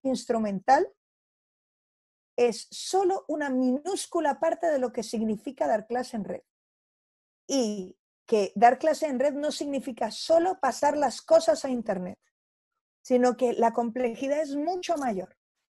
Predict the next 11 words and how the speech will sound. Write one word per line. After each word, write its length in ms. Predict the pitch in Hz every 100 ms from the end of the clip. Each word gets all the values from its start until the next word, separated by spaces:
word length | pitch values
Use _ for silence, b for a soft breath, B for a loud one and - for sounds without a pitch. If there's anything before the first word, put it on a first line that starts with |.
| _ _ _
Tiene 240 | - 233 233
que 100 | 247
ver 160 | 233
con 180 | 233 214
las 200 | 202 196
creencias 440 | - 285 285 277 -
sobre 220 | 247 240
el 80 | 240
contenido, 880 | 247 240 - 262 254 262 254 254
sobre 300 | 247 202 196
el 200 | 226 240